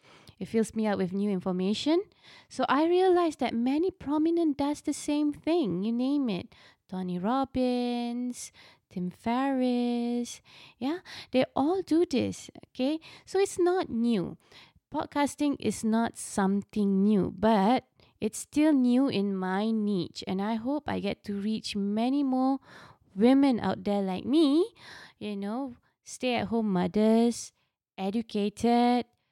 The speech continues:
but, you know, we, we've been staying at home so long until we believe we couldn't really achieve success.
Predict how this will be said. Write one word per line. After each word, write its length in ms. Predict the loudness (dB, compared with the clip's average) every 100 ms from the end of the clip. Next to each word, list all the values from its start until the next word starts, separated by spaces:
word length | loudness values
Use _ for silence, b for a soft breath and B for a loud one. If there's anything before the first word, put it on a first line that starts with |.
| _ _ _
but, 260 | -4 -4 -4
you 240 | -2 0
know, 480 | 0 2 2 2 0 -4
we, 640 | -8 -6 -4 -4 -6 -8 -14 -20 -20
we've 340 | -14 -8 -8 -4
been 160 | -4
staying 380 | -4 -4 -4 -2
at 80 | -2
home 180 | 0 -2
so 340 | -2 0 2
long 360 | 4 2 0 -2
until 320 | -4 -4 -4
we 100 | -4
believe 420 | -4 -6 -4 -6
we 120 | -8
couldn't 380 | -6 -4 -2 -2
really 320 | -2 -4 -6
achieve 340 | -8 -10 -10 -8
success. 800 | -8 -8 -4 0 0 0 -4 -14